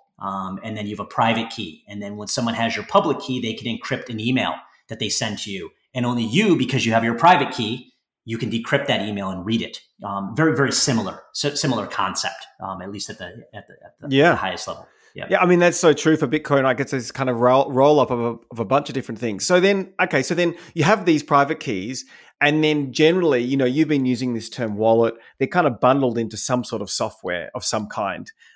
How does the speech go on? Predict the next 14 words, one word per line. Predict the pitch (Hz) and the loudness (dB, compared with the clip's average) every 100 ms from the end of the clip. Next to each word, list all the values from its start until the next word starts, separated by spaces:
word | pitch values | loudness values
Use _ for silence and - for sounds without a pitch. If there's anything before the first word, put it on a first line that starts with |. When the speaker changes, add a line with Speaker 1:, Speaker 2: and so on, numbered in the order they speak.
| - | -4
Speaker 2:
I, | 131 | 0
I | 139 | 4
mean, | 139 123 120 - | 4 4 0 -4
you | 127 | 2
know, | 120 - | 2 2
either | 127 117 | 2 4
that's | 117 98 | 4 2
Bitcoin | 160 - 135 127 | -4 0 0 0
Core | - 135 135 135 - | 0 4 6 6 4
or, | 123 - | 0 2
or | 120 | 0
what | 120 | 2
you're | 120 | 0
using. | 123 127 135 131 | -2 0 0 0